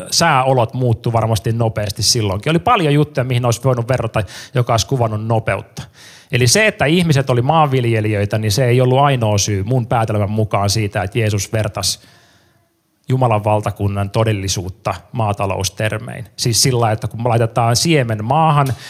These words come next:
niin se on niin pieni, että kukaan ei uskoisi, että siitä kava-, kasvaa mitään isoa. Ja sitten kun se on siellä maanpovessa, niin me ollaan jo unohdettu se.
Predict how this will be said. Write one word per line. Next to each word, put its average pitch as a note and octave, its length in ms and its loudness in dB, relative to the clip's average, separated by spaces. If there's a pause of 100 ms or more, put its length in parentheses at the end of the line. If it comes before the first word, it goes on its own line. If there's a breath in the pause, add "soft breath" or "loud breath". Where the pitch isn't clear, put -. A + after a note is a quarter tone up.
(240 loud breath)
niin A#2 120 0
se B2+ 100 2
on A#2 160 0
niin B2 180 0
pieni, C3+ 320 0
että A2+ 120 -2
kukaan B2 360 0
ei A2 120 0
uskoisi, A2+ 440 0
että G2 100 -6
siitä G#2+ 180 -4
kava-, A2 280 0
kasvaa G#2+ 380 -2
mitään A2 380 -4
isoa. A2 420 2 (360 loud breath)
Ja A2+ 80 -2
sitten B2 280 -2
kun - 140 -4
se - 140 -2
on G#2 100 0
siellä G#2+ 200 -2
maanpovessa, A2+ 720 0
niin A2 100 -2
me A2+ 60 -2
ollaan G#2+ 240 0
jo G#2+ 140 -2
unohdettu A#2+ 640 0
se. G2+ 240 -2